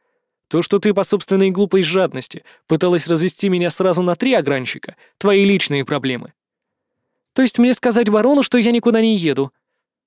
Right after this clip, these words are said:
"Твое право. Я вообще не понимаю, что ты здесь делаешь. Алтарь у тебя есть. Начни соблазнять служанок, да возвращайся домой. Ты получила все, что хотела.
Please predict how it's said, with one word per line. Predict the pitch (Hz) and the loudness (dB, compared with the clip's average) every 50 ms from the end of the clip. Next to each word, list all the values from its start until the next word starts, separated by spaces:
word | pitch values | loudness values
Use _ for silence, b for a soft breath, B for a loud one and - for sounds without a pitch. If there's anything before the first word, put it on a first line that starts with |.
| _ _ _ - | _ _ _ -10
"Твое | 127 131 135 127 131 135 143 | -6 -6 -4 -4 -2 -4 -4
право. | 135 190 190 196 190 185 175 - _ _ _ _ _ _ _ _ _ _ | -2 0 0 2 2 2 0 -2 _ _ _ _ _ _ _ _ _ _
Я | - 120 139 143 139 | -8 -4 -4 -2 0
вообще | 147 151 - - 160 | -2 -2 -2 -2 -4
не | 147 135 | -4 -2
понимаю, | 127 147 143 139 147 151 151 139 | -2 -2 -2 -2 -2 -2 -2 -2
что | - - - 147 | -4 -4 -4 -2
ты | 135 151 143 | -2 -2 -2
здесь | 127 151 147 135 139 | -2 -4 -6 -4 -4
делаешь. | 135 131 123 - - - - - - _ _ _ _ _ _ _ _ - | -6 -6 -6 -8 -12 -14 -14 -16 -16 _ _ _ _ _ _ _ _ -4
Алтарь | 147 185 214 208 285 277 233 | -2 -2 0 0 2 0 0
у | |
тебя | - - 151 143 | 0 0 -2 -2
есть. | 135 131 196 240 220 - _ _ _ _ _ _ _ - | -2 -2 -2 -2 -2 -4 _ _ _ _ _ _ _ -2
Начни | 175 226 - - 294 302 269 | -2 -2 2 2 2 2 2
соблазнять | - 190 165 180 190 190 220 196 160 - | 2 2 2 2 2 2 0 0 -2 -2
служанок, | - 165 190 196 233 202 143 131 127 | 0 0 2 2 2 0 -2 -4 -4
да | 139 135 | -2 -2
возвращайся | 143 151 175 208 - - 285 262 - - 143 | -2 0 0 0 0 0 0 0 -2 -2 -4
домой. | 139 135 139 147 156 147 - _ _ _ _ _ _ _ _ _ _ _ _ | -4 -4 -2 -2 -4 -4 -4 _ _ _ _ _ _ _ _ _ _ _ _
Ты | - 165 185 | -2 -2 0
получила | 160 233 240 262 - - 277 220 156 127 | 2 2 2 2 2 2 2 2 2 0
все, | - - 160 | 0 -2 -2
что | - - 151 | -2 -2 -2
хотела. | - 185 185 - 165 139 90 80 - | -2 -2 -2 -2 -4 -4 -6 -8 -16